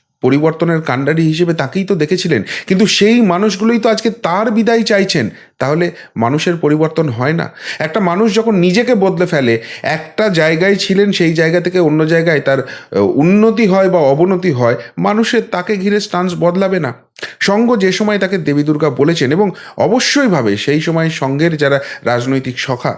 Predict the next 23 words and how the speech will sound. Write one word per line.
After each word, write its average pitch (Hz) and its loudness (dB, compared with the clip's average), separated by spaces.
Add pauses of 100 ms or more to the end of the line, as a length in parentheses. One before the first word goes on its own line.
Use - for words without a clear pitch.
(100)
শাখা 117 -4 (200)
অর্থাৎ 123 0
বিজেপি, 127 -2 (220)
তার 156 -2
সঙ্গে 208 -2
তো 208 -2
তিনি 190 -2
সরাসরি 180 -2
জোটে 180 -2
ছিলেন। 196 -4 (500)
এবং 202 2
এই 220 4
বাংলায় 147 0
তখন 175 -2
বামেদের 165 0
যে 190 0 (300)
আধিপত্য 175 -2
চলছে, 120 0
বাঙে-, 117 -2
বামেদের 135 0
যে 151 -2
সাম্রাজ্য 127 -2
চলছে, 143 0